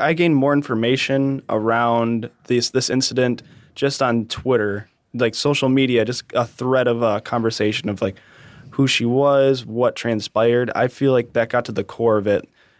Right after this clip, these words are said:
much quicker, a much more casual tone, too, than me actually going back and reading articles and kind of seeing the,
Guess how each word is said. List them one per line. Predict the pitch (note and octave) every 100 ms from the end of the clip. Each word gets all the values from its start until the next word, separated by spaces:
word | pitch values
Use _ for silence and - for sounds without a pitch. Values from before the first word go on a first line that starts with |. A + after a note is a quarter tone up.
| _
much | C3 C#3 -
quicker, | - C#3+ C#3+ C#3+ C#3 C3+
a | A2
much | B2+ B2
more | B2+ B2
casual | A2+ A2 A#2+ A#2+ A#2+ A2+
tone, | - A2+ A2+ A2+
too, | - A#2 A#2 A#2
than | G#2+ G#2 G#2 _ _ _ _
me | A#2+ B2 A#2
actually | A2 - A2+ G#2 G2+ - _
going | C#3 B2+ A2+
back | A2+ G#2+
and | G2+
reading | G#2+ G#2+ F#2
articles | G#2 G2+ - G2+ G2
and | G2 G2+
kind | - A#2
of | G#2
seeing | - - A#2 G#2 G#2 G2+
the, | G2+ G2+